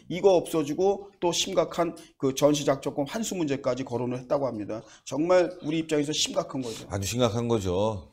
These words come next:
Speaker 2: 전시작전권 관련해서는 사실 양국의 대통령이 공의 합의에 의해서 실행이 되는 겁니다. 그러니까 이제 사령관, 부사령관이 있으면
Speaker 1: 그렇죠.
Speaker 2: 사실 이제 미국이 장비가 훨씬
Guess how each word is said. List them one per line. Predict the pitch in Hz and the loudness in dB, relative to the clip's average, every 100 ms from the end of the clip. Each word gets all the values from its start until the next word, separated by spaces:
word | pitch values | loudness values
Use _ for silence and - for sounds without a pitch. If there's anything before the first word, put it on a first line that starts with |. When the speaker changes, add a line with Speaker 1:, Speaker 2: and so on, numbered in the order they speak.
| - | -8
Speaker 2:
전시작전권 | 98 104 113 101 113 104 107 107 | -4 -2 -2 -2 -2 -2 -2 -2
관련해서는 | 92 92 98 107 98 87 92 92 110 95 | -2 -4 -2 -2 -2 -2 -4 -4 -4 -6
사실 | 98 98 131 107 67 | -8 -6 -4 -4 -6
양국의 | 76 85 120 131 104 82 98 90 67 _ _ _ _ | -6 -4 -2 -2 0 0 0 -2 -8 _ _ _ _
대통령이 | - 98 127 117 98 107 | -6 -4 -4 -2 -2 -4
공의 | - 101 127 104 85 101 - _ - | -4 -2 -2 -2 -4 -6 -10 _ -18
합의에 | - 123 127 131 | -12 -8 -4 -2
의해서 | 104 87 78 69 80 | -2 -4 -6 -8 -10
실행이 | 80 - 120 92 | -10 -8 -6 -6
되는 | 76 73 95 | -6 -6 -6
겁니다. | 110 95 64 58 60 | -4 -6 -8 -12 -14
그러니까 | 73 73 | -10 -6
이제 | 85 76 76 - - - | -4 -4 -6 -10 -20 -16
사령관, | - 98 95 85 69 60 60 - _ _ | -2 2 2 0 -4 -10 -14 -18 _ _
부사령관이 | - 95 98 73 69 67 85 | -6 -2 -2 -2 -6 -8 -6
있으면 | 92 - 73 87 82 | -6 -8 -4 -2 -4
Speaker 1:
그렇죠. | 64 _ _ - - | -8 _ _ -20 -12
Speaker 2:
사실 | 120 160 | -6 0
이제 | 143 | 2
미국이 | 110 117 135 127 | 2 2 2 0
장비가 | - 90 92 110 | -2 -4 -2 -2
훨씬 | 123 127 127 | -2 -4 -6